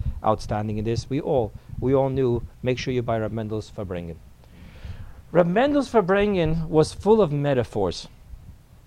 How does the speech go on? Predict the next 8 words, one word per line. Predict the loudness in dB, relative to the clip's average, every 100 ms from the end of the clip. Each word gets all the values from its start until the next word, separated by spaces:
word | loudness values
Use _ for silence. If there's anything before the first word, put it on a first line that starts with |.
| -20 -20 -20 -2
Now, | 4 8 10 10 8 -2 -6
Reb | 2 4
Mendel | 4 2 2 4 6 4 2 -4
was | -6
such | -4 -6 -4
a | -4
unique | -4 -4 -4 -6 -6 -8 -12 -20 -6
person | -4 -2 -4 -4 -4 -8 -10 -12 -14